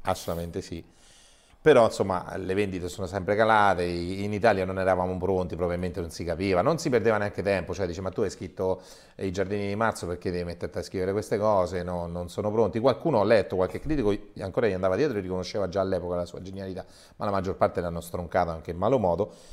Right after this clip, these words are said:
E poi c'è il quinto album, che è Hegel. Eh, ah, qui c'è una curiosità, perché poi i-, tutti si aspettano Hegel,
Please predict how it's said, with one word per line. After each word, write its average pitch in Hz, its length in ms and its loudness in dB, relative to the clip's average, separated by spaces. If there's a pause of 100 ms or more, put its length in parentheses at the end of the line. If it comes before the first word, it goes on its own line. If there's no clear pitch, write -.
(320)
E 202 100 6
poi 196 160 4
c'è 139 120 2
il 110 120 2
quinto 123 340 2
album, 90 480 0 (280)
che 107 340 2
è - 160 -4
Hegel. 85 440 -4 (680)
Eh, - 440 -14 (600)
ah, - 180 -12
qui 113 280 2
c'è 113 140 2
una 101 140 0
curiosità, 92 560 2
perché 85 240 -6
poi 98 460 0
i-, - 140 -14
tutti 98 240 -8
si 92 60 -8
aspettano 95 460 -2
Hegel, 87 420 -2